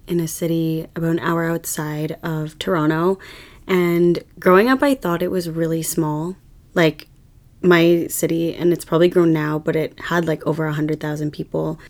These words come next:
And it probably wasn't until I, like, went to university and met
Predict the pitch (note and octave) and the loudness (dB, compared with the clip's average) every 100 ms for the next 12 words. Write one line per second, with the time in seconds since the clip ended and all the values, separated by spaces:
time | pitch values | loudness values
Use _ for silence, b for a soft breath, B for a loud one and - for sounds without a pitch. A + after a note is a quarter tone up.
0 | - F#3+ F3+ - E3+ F#3+ G3+ F#3 F#3 F3+ | 0 4 4 2 0 2 2 2 4 4
1 | F3 E3+ D#3+ E3 F3 E3 D#3+ - E3 E3 | 2 -2 -2 -2 -4 -6 -6 -4 -2 -2
2 | - E3+ D#3 D3 D#3 E3+ F3+ F3+ D#3+ D#3+ | 0 0 0 -4 -6 0 2 4 2 0
3 | D#3 | -6